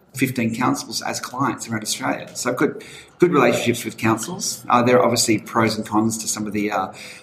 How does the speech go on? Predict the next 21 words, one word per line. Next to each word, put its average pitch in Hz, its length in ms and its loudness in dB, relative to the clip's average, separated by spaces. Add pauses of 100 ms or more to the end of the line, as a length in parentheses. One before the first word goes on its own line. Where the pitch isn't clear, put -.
(100)
the - 60 -4
people 110 340 2
in 107 360 2
certain 107 340 0
councils. - 600 -4 (560)
But, 135 140 4
uh, 135 360 8
yeah, 143 220 8
I 120 120 6
do 143 160 4
have 135 200 4
an 117 80 4
issue 113 260 0
with 101 100 -6
the - 60 -12
City 104 300 0
of 95 80 -4
Sydney 117 360 0
that 101 220 -2
just, 117 340 -4
um, 110 420 2